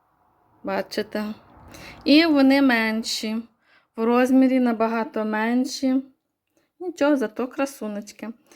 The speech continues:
Це Motion. Теж вони виросли ще більшими, ніж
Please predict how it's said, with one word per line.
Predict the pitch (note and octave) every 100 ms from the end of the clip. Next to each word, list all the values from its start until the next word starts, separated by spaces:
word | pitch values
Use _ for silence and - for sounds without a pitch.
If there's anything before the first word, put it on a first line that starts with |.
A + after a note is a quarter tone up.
| - _ -
Це | D4+ D4+
Motion. | C#4 A3 G3+ G3 G#3 - C4+ C#4 D#4 D#4 _ _ _ _ _ _ _ _ _ _ _ _ _ -
Теж | B3 B3+ A#3+
вони | A#3+ A3+ A#3 A#3 A3+
виросли | B3 A#3+ A#3 - A3
ще | - G#3+
більшими, | F#3 G#3 G3+ - A3 G#3+
ніж | G#3+ G#3+ -